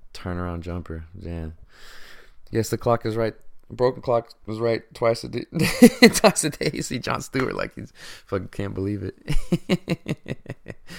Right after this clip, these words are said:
He's looking at the election results from last year. <laughs> Oh, maybe a little too soon. Or not. I mean,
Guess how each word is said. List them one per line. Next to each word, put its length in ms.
He's 80
looking 240
at 100
the 80
election 320
results 320
from 300
last 340
year. 200
<laughs> 1000
Oh, 240
maybe 220
a 20
little 120
too 140
soon. 280
Or 160
not. 340
I 60
mean, 180